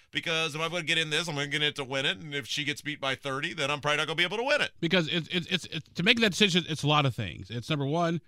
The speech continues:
Speaker 2: A, can you raise the money, which I think we can do that. That's, that shouldn't be too much of a problem, raising the money to, to actually run for the job.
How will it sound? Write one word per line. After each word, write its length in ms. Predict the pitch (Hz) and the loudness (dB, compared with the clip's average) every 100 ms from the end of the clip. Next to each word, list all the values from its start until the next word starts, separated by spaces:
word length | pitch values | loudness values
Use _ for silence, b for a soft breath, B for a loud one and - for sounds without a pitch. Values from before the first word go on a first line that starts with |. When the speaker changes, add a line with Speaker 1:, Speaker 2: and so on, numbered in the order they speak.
| _ _ | _ _
Speaker 2:
A, 140 | - 180 | 0 0
can 120 | 175 | 2
you 80 | 147 | 2
raise 180 | 147 131 | 2 4
the 60 | |
money, 180 | 135 135 | 4 4
which 180 | 120 120 | 2 0
I 40 | |
think 160 | 117 165 | -2 0
we 120 | 147 | 0
can 100 | 123 | 0
do 140 | 117 | 0
that. 220 | 110 107 85 | 0 -2 -6
That's, 280 | 131 - - - | -8 -8 -14 -6
that 120 | 151 | -4
shouldn't 200 | - 123 | -2 -2
be 80 | 120 | -2
too 120 | - | -2
much 160 | 120 110 | -2 -2
of 60 | |
a 60 | 90 | -6
problem, 300 | 113 113 104 | -6 -4 0
raising 240 | 120 110 | 0 2
the 60 | 104 | 2
money 220 | 113 113 | 4 2
to, 100 | 95 | 0
to 160 | 85 123 | -4 -4
actually 200 | 113 107 | -2 -2
run 160 | 113 | -2
for 100 | 104 | -2
the 80 | 101 | -2
job. 340 | 98 113 95 | -2 -2 -2